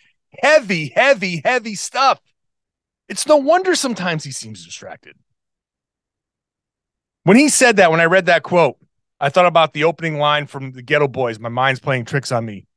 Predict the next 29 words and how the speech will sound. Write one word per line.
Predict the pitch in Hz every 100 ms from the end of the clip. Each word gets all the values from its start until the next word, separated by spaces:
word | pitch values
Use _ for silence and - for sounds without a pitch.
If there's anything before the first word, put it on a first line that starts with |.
| _ _ _ _ _ _ _
The | 131
very | 123 233 233
first | 220 202 196
line, | 185 143
"I | 127
sit | - 233
alone | 202 196 196
in | 170
my | 156
four | - 185 170
corner | 196 175 151
world, | 151 156 151 147
my | 143 147 147
four | 190 196
corner | - 185 151
room | 170 160
staring | - 175 160 151
at | 135
candles." | - 156 127 101 143
And | 175
that's, | 202 - - _ _ _ -
that's | 196
what | 208 185
I |
pictured. | - 190 170 131 92 _ _ _ _ _ _ _ _
Jalen | 185 202 202
just | 165 160 - 202
sitting | 196 160
there | 147 123 110